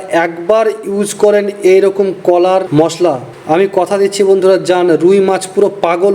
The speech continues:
হয়ে যাবে। আপনাদের চারে যদি রুই মাছ আসে, ওই চার থেকে রুই মাছ আর ঘুরবে না, এতটুকু আপনাদেরকে কথা দিয়ে বলতে পারি। ভিডিওটি কেটে কেটে দেখবেন না, একদম শেষ পর্যন্ত দেখবেন।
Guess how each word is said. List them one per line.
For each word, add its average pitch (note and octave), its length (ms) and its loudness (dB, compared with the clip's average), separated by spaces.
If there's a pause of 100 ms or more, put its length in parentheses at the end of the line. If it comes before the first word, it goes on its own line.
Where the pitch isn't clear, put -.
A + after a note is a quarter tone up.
হয়ে F3 160 2
যাবে। C3+ 180 -2 (400)
আপনাদের F#3+ 320 0 (100)
চারে F3+ 220 2 (100)
যদি G3 140 -2 (120)
রুই G3 220 2
মাছ G3 140 -2 (200)
আসে, G3+ 220 -2 (380)
ওই F3+ 140 4 (100)
চার F3+ 140 0 (100)
থেকে F#3+ 180 -2 (120)
রুই E3+ 220 4
মাছ E3+ 180 0
আর E3+ 80 2 (120)
ঘুরবে D#3 340 0 (100)
না, C#3+ 80 -2 (720)
এতটুকু E3+ 420 0
আপনাদেরকে E3+ 380 0 (100)
কথা E3 240 0
দিয়ে E3+ 200 4
বলতে D#3+ 260 2
পারি। E3+ 140 2 (180)
ভিডিওটি E3+ 440 2
কেটে E3 240 2
কেটে E3 180 2 (120)
দেখবেন D#3+ 400 2
না, F#3 60 2 (320)
একদম D3+ 340 -2 (640)
শেষ F#3+ 160 2 (140)
পর্যন্ত F#3+ 320 2 (140)
দেখবেন। F3+ 260 2